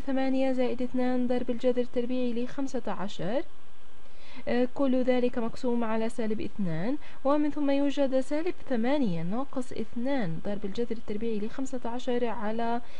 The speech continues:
آه، سالب اثنان. آه، هذه تبسط إلى ثمانية، آه، تقسيم اثنان ويساوي أربعة ناقص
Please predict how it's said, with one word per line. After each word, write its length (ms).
آه، 60
سالب 400
اثنان. 480
آه، 40
هذه 400
تبسط 540
إلى 480
ثمانية، 720
آه، 460
تقسيم 600
اثنان 880
ويساوي 600
أربعة 520
ناقص 840